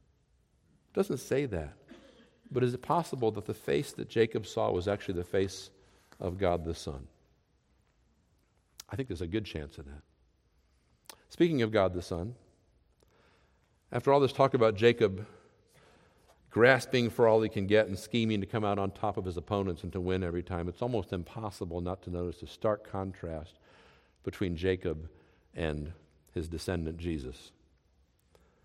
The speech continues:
Philippians tells us this,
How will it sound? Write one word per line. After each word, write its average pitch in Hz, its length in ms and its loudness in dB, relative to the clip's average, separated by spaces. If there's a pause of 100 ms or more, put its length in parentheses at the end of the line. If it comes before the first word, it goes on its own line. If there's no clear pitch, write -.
(1300)
Philippians 156 380 4
tells 127 260 6
us 101 160 4
this, - 540 0